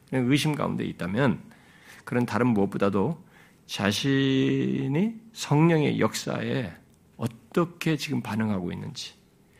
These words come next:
특히 성령께서 말씀을 통해서 죄를 깨닫게 하시고 자각하게 하신 그것들, 그 죄들을 자기가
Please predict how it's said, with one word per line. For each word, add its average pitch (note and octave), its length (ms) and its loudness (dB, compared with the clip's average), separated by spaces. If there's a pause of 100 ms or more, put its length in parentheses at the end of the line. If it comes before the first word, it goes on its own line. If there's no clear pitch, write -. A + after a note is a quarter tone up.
(340)
특히 F3 220 4
성령께서 E3 520 4
말씀을 B2 380 6
통해서 C#3 560 2
죄를 C3+ 520 6
깨닫게 D3 400 2
하시고 C#3 360 2
자각하게 C3 720 0
하신 B2 380 4 (240)
그것들, G#2 840 -2 (260)
그 G#2+ 280 2 (240)
죄들을 G#2+ 680 2 (440)
자기가 C3 480 -4